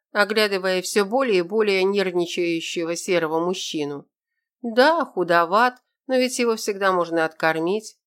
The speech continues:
Главное, хозяйство завести. А раз уж Лары тут считаются крестьянами, то это дело плевое. Главное, чтобы землю дали. Инесса сказала, что земли у них тут навалом.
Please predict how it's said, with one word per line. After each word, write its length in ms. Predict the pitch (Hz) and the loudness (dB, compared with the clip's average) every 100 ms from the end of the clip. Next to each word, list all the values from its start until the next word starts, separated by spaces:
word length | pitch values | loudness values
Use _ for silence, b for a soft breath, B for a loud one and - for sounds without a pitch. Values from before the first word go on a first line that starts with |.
| _ 233 | _ -6
Главное, 420 | 226 294 302 202 | 2 2 4 0
хозяйство 760 | 165 156 147 156 175 - 190 180 | 0 -2 -2 -2 -2 -4 -10 -8
завести. 680 | 180 180 175 - 175 170 _ _ _ - | -6 -8 -10 -6 -6 -6 _ _ _ 0
А 160 | 233 | 2
раз 260 | 240 226 233 | 4 2 0
уж 180 | 226 - | -4 -2
Лары 360 | 220 196 175 | 2 2 2
тут 220 | 170 196 - | -4 -6 -6
считаются 520 | 196 196 185 180 185 | -6 -2 -2 -4 -8
крестьянами, 960 | 185 185 - 185 180 233 214 165 165 _ - | -6 -8 -6 -4 0 0 0 -2 -4 _ -6
то 80 | |
это 240 | 160 127 156 | -4 -4 -6
дело 320 | - 180 151 | -2 -2 -2
плевое. 640 | - 147 147 143 143 143 _ _ _ _ | -4 -6 -6 -6 -8 -8 _ _ _ _
Главное, 380 | 269 311 311 277 | 0 2 4 2
чтобы 280 | 262 240 220 | -2 -6 -6
землю 460 | 180 170 170 170 | -2 -2 -2 -4
дали. 440 | 165 165 160 160 - _ _ | -2 -2 -2 -4 -12 _ _
Инесса 420 | 277 254 247 254 | 0 4 4 4
сказала, 720 | 240 - 233 226 262 269 196 185 | -2 0 0 2 2 2 0 -2
что 220 | - 202 | -4 -6
земли 400 | 190 190 196 262 | -2 -2 -2 -2
у 80 | 196 | -2
них 180 | 147 | -4
тут 140 | - 147 | -8 -8
навалом. 640 | 147 147 147 147 180 196 | -6 -4 -4 -2 -4 -6